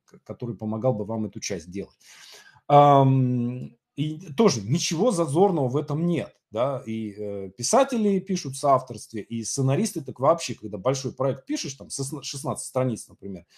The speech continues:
"Побег" мы писали, когда шес-, нам надо было шестнадцать серий написать, шестнадцать страниц, господи, <laughs> шестнадцать серий надо было написать,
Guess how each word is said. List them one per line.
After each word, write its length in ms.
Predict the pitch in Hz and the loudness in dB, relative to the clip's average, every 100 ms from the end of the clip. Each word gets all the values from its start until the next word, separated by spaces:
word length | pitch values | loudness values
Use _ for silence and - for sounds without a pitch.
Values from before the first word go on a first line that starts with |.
| - _ - | -20 _ 0
"Побег" 360 | 143 135 - | 2 2 0
мы 100 | 104 | -8
писали, 400 | - - 269 269 | -10 0 2 2
когда 320 | - 107 98 | -2 -6 -8
шес-, 240 | 92 127 131 | -10 -10 -2
нам 180 | 131 131 | 0 2
надо 180 | 131 | 0
было 200 | 123 151 | -2 -2
шестнадцать 600 | 131 - - 170 135 101 - _ _ _ | -2 -4 0 0 0 -6 -16 _ _ _
серий 500 | - 208 254 262 165 | -4 0 2 2 2
написать, 380 | 127 131 135 - | 2 -2 -8 -8
шестнадцать 380 | 107 104 90 | -10 -10 -12
страниц, 340 | - 110 104 95 | -10 -8 -8 -8
господи, 520 | 101 107 - 95 107 | -12 -12 -10 -6 0
<laughs> 180 | 196 151 | 0 0
шестнадцать 480 | 139 160 196 175 - | -2 0 2 0 0
серий 260 | 233 254 | 0 4
надо 240 | 156 160 139 | 4 4 2
было 200 | 151 131 | 2 2
написать, 640 | 131 131 135 202 208 | 0 -2 2 4 4